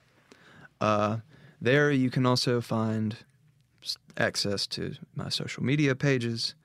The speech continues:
Um, if you would like to buy a record or C D, uh, there is a merch tab on the website. Um, I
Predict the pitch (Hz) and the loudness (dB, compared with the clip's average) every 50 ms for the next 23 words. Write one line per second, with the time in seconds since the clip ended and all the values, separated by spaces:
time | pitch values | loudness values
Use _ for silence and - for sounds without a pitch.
0 | _ - - - - - - _ - 139 101 98 101 95 95 98 - _ _ - | _ -20 -20 -20 -20 -20 -20 _ -8 -6 -6 -4 -6 -6 -8 -8 -10 _ _ -20
1 | - - - - _ _ - - 101 95 95 - - - 101 98 98 98 101 95 | -20 -20 -20 -20 _ _ -4 -2 -2 -2 -2 -4 -4 -4 -2 -2 -2 -4 -4 -6
2 | - - - - 107 98 98 98 - - - _ - - - 110 95 101 98 98 | -8 -12 -12 -6 -4 -4 -2 -2 -4 -6 -10 _ -10 -8 -6 -4 -4 -4 -4 -6
3 | 101 98 87 - - 120 117 104 98 98 98 98 104 - - 104 92 90 - - | -6 -6 -8 -10 -10 -10 -8 -6 -6 -6 -6 -6 -6 -6 -6 -6 -6 -6 -6 -6
4 | - - - - 107 - - - 120 123 123 139 151 147 151 151 147 139 - _ | -8 -12 -12 -12 -8 -8 -6 -4 -4 0 2 2 2 4 2 2 0 -2 -6 _
5 | _ _ _ _ _ _ _ - - 95 95 107 104 101 98 98 98 95 101 101 | _ _ _ _ _ _ _ -10 -8 -6 -6 -4 -4 -4 -4 -2 -2 -4 -4 -2
6 | 101 101 104 104 - - - - - 113 110 113 113 113 107 127 - _ _ _ | -2 0 0 0 0 -2 -2 -2 0 0 2 2 2 0 0 -4 -8 _ _ _
7 | _ _ - - _ _ - - 107 110 107 104 101 107 120 147 143 - - 151 | _ _ -20 -20 _ _ -8 -4 -2 0 0 0 2 2 2 2 2 2 2 2
8 | 151 165 180 - - _ _ _ _ _ - 117 113 113 110 113 113 113 110 113 | 4 4 2 0 -2 _ _ _ _ _ -4 -2 0 0 0 0 0 -2 -2 -4
9 | 110 _ _ _ _ _ _ _ - - _ _ _ _ - - 101 104 107 110 | -6 _ _ _ _ _ _ _ -20 -20 _ _ _ _ -10 -6 -4 -4 -2 -2
10 | 110 110 110 113 | -2 -4 -4 -6